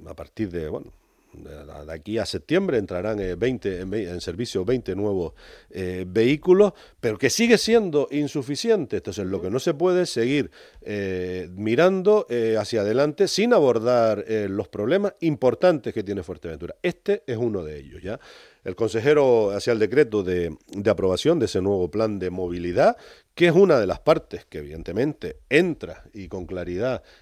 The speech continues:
entre sus conclusiones en la necesidad de tener una nueva concesión del sistema de transporte público. Entonces vamos a ir, eh, haciendo un planteamiento a dos velocidades, igual que hemos hecho en el agua, resolver el problema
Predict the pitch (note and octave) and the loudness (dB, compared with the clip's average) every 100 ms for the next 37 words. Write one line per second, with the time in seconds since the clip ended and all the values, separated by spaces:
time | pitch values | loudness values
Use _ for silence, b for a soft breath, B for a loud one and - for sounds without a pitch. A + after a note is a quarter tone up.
0 | b G2+ F#2 F2+ G2 - F#2+ F#2 F2 B2+ | b -10 -10 -8 -8 -4 -4 -6 -4 -4
1 | G#2+ - A2 G2+ G2 - F2+ - F2 D3+ | -4 -2 0 0 -2 -4 -10 -6 0 2
2 | A#3 A2+ A#2 D3+ A#2+ G#2+ G#2+ G2+ F2+ F2+ | 2 2 0 0 -2 -2 -2 -4 -6 -10
3 | D#2+ A#2 A2+ E2+ b b b - G2 F#2+ | -10 -6 -6 -6 b b b -8 -6 -6
4 | F#2 C3 A2+ F2 F2 F2 A2 - G#2+ C3 | -4 -2 -2 -4 -6 -4 -4 -2 0 2
5 | D#3+ F3+ A3 F#2+ B2 G#2+ B2+ D3+ C#3 C3+ | 2 0 -2 -2 -2 2 2 4 4 2
6 | D#3 - B B B A2+ A2 G#2 - G#2+ | 0 -4 B B B 2 4 2 -2 -6
7 | - A2 C#3+ C3 A#2 A2 A#2 C3 G#3+ G#3+ | -2 0 2 2 2 2 2 2 2 2
8 | B2 A#2 D#3+ E3 D#3+ F3+ A#3 A2+ - A#2 | 4 6 6 6 2 4 4 2 0 4
9 | F#3+ E3+ B2 G2 A2 G#2 G2+ C3+ G3 A#3 | 4 4 0 -2 -4 -4 0 4 4 2
10 | A3+ b b b - E3+ F3 - D#3 E3 | -4 b b b 0 4 4 4 4 6
11 | G#3 F3+ C#3+ B2+ B2+ B2 B2 G#2+ G2 | 6 6 2 0 0 2 2 2 -2